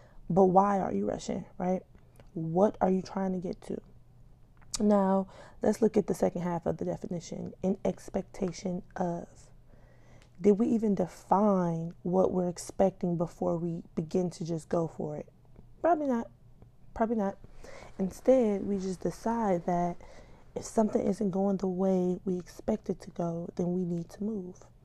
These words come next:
When in all actuality, we need to just be still and assess our surroundings and learn how to be still and be in the moment. Now, when I, when I say be in the moment, I mean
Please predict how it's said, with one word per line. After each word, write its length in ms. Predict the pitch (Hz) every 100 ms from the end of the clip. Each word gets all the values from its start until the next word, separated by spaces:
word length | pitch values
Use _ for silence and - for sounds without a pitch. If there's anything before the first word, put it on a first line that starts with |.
| - - - -
When 140 | 196
in 100 | 196 -
all 220 | 320 339
actuality, 640 | 269 269 254 226 208 190 180
we 160 | 202
need 260 | 202 208 196
to 100 | 185
just 260 | - 170
be 140 | - 202
still 440 | - - 220 208
and 180 | 202 190
assess 360 | 175 - 196 196
our 120 | 175
surroundings 720 | - 175 214 202 180 175 175
and 200 | 185 180
learn 320 | 185 202 196 175 - - -
how 340 | - 214 226
to 160 | - 175
be 140 | 170
still 480 | 170 - 170 170 170 - - - - -
and 200 | 180 170
be 180 | 175
in 120 | - 170
the 60 |
moment. 420 | 170 170 160 160 - - - - - -
Now, 360 | 202 196 196 190 - - - - - - - - - - - -
when 220 | 196 220
I, 160 | 202 -
when 160 | 202
I 80 | 214
say 200 | - 254
be 180 | 220 208
in 100 | 202
the 80 | 185
moment, 520 | 180 190 190 180 180 -
I 80 |
mean 440 | 190 185 180 175